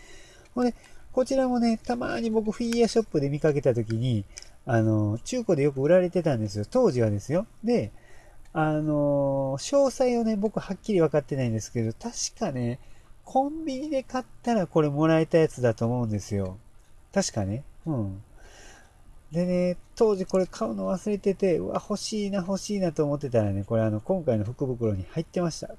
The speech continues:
これいいんですよ。でね、わざと今回僕が最初にね、これなんたらのお菓子って言うんですけど、僕これね、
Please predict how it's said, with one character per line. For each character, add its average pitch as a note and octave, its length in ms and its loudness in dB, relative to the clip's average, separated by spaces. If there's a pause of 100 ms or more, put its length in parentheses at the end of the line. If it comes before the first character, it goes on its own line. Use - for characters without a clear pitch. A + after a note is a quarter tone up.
(120)
こ - 180 -8
れ G3 100 -6
い F#3+ 60 -6
い - 20 -8
ん F#3 160 -10
で G3 80 -2
す F#3 200 -2
よ。 B2+ 220 4
で F#3 140 -2
ね、 F#3+ 280 0 (500)
わ A3+ 120 4
ざ A3+ 120 2
と D3+ 100 0
今 C3+ 240 0
回 A#2+ 120 4
僕 A#2 220 -2
が A2+ 120 0
最 C3 200 0
初 B2 140 -2
に A#2 140 -2
ね、 A#2+ 180 -4
こ - 100 0
れ F#3 80 0
な G3+ 160 0
ん A3 100 -6
た A3 100 2
ら F#3+ 80 4
の D#3 120 0
お C#3+ 40 -6
菓 A2 120 0
子 - 120 -10
っ A#2 40 -8
て - 180 -4
言 A#2 100 0
う - 20 0
ん A2 60 -2
で G#2 100 -2
す - 100 -14
け A2 120 -2
ど、 G#2+ 100 -2
僕 F3 300 -4
こ A3 120 2
れ G#3 120 0
ね、 F#3+ 200 -2